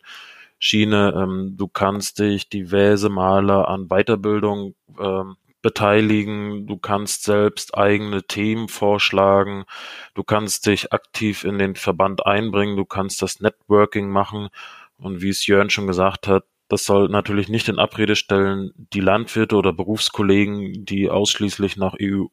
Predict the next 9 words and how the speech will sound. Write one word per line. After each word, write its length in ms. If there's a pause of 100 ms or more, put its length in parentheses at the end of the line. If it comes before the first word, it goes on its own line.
(160)
Öko, 400 (600)
äh, 260
verbandslos, 1040
äh, 320 (200)
arbeiten, 480
dass 120
die 140
schlechter 400
sind. 260